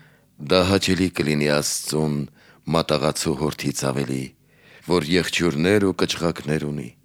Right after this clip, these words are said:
Աղքատները կտեսնեն ու կուրախանան։ Փնտրեցեք Աստծուն, և ձեր հոգիները կփրկվեն, քանզի Տերը լսեց տնանքներին և իր գերիալներին չարհամարհեց։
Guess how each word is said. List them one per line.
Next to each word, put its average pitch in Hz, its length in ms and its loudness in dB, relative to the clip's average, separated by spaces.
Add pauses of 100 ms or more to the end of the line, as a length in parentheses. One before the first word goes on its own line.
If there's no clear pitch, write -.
(800)
Աղքատները 92 920 4
կտեսնեն 92 760 2
ու 85 80 4
կուրախանան։ 80 680 0 (840)
Փնտրեցեք 107 800 4
Աստծուն, 73 640 0 (580)
և 78 300 0
ձեր 101 320 0
հոգիները 85 520 0
կփրկվեն, - 720 -6 (400)
քանզի 82 580 0 (200)
Տերը 92 440 4 (120)
լսեց 90 600 0
տնանքներին 82 880 0 (440)
և 98 220 2
իր 113 200 6
գերիալներին 87 840 4
չարհամարհեց։ 71 800 -2